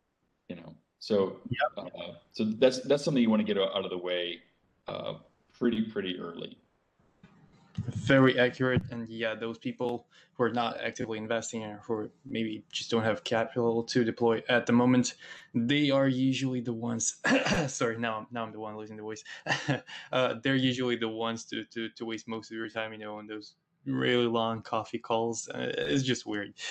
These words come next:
Speaker 2: So yeah, definitely ask those questions. Make sure that you don't waste your time on people who can actually invest in you right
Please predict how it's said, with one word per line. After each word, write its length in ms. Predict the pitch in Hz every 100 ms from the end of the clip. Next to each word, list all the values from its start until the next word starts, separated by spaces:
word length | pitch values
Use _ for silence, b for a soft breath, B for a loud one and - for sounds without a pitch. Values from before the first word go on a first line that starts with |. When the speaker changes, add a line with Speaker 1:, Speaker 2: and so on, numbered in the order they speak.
| B
Speaker 2:
So 120 | 147
yeah, 120 | 135
definitely 380 | 107 135 131 120
ask 160 | 127 123
those 160 | 123 -
questions. 380 | 123 - 117
Make 160 | 113 113
sure 220 | - 113
that 160 | 110 107
you 80 | 117
don't 200 | 110 110
waste 200 | 110 107
your 100 | 117
time 240 | - 110 107
on 120 | 107
people 300 | 113 113 110
who 80 | 113 -
can 320 | - 113 113
actually 280 | 110 113 110
invest 280 | 104 107 -
in 60 | 110
you 120 | 104
right 240 | 110 110